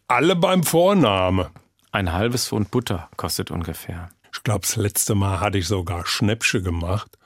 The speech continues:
Speaker 1: Aber ich sage mal, so um die zwei vierzehn.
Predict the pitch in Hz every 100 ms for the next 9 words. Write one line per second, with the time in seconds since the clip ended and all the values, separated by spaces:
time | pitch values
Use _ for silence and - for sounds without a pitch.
0 | - _ - - - - _ - 107 87
1 | 90 92 95 107 104 _ _ _ _ _
2 | _ _ _ - 113 95 - 104 95 98
3 | 98 92 90 92 95 95 87 - - 117
4 | 110 - - 113 113 104 104 104 104 101
5 | - 104 98 101 110 113 - - 185 214
6 | - 107 82